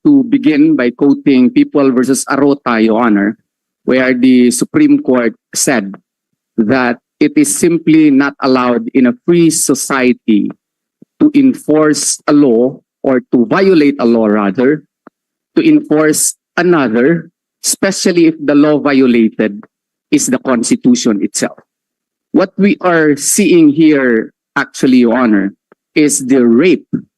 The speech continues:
of the nineteen eighty-seven Constitution in the guise of the enforcement of a warrant of arrest. We feel, Your Honor, deeply that while m-, we may concede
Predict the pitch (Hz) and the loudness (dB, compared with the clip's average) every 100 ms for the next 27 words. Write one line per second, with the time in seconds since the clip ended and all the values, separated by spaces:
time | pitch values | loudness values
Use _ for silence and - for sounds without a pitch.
0 | - _ _ 123 117 123 131 139 143 139 | -20 _ _ -4 0 2 2 2 2 0
1 | 123 120 120 120 - 107 110 104 110 101 | 0 0 0 -2 -2 0 0 0 0 -2
2 | 113 - 190 175 110 95 95 - _ _ | -2 0 0 0 0 -2 -4 -10 _ _
3 | - - 175 180 175 160 160 175 - - | -10 -2 0 0 -2 -2 -4 -6 -10 -14
4 | - _ _ - 139 123 123 135 123 117 | -18 _ _ -6 -4 -2 0 2 2 0
5 | - _ _ - 151 - 143 151 147 143 | -8 _ _ 0 0 0 0 0 -2 -2
6 | 107 - _ _ _ - 131 127 113 117 | -2 -6 _ _ _ -8 -2 0 0 0
7 | 113 107 101 113 104 98 104 - - _ | 0 0 -2 -2 -2 -2 -4 -8 -12 _
8 | _ _ _ _ _ _ _ _ - 139 | _ _ _ _ _ _ _ _ -2 -2
9 | 143 196 208 190 151 131 123 101 - _ | 0 0 2 2 0 0 -2 -4 -8 _
10 | _ 110 156 208 120 107 78 - _ _ | _ -2 0 0 0 -2 -4 -16 _ _
11 | _ _ - 117 151 147 143 _ _ _ | _ _ -6 -2 -2 -2 -6 _ _ _
12 | _ _ - 117 151 175 190 190 - - | _ _ -4 -2 0 0 2 0 -2 0
13 | 147 165 175 180 170 175 143 - 226 214 | 2 2 2 0 0 0 0 0 0 0
14 | 170 | -2